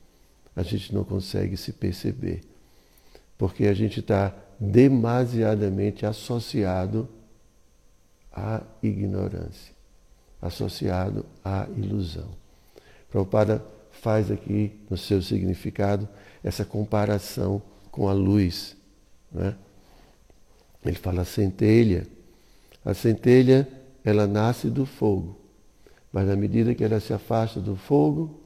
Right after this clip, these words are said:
ela perde suas características, né? Então, da mesma forma, é, quando a alma, ela se afasta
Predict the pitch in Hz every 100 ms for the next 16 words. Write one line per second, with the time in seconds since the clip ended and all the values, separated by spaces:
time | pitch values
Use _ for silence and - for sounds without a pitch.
0 | - _ _ _ _ _ - _ - 104
1 | 98 - 110 107 110 113 117 - - -
2 | - 107 - 107 101 101 - 101 98 92
3 | - - - - - 110 123 147 - -
4 | - - - - 104 107 120 113 117 107
5 | - 123 117 107 52 - - _ _ _
6 | _ _ _ _ - 101 92 98 - _
7 | _ _ - 123 107 107 101 - - -
8 | - - - 90 95 120 131 110 95 98
9 | - - - _ _ 107 107 104 98 -
10 | - - - - 127 104 - 120 131 143
11 | - - 101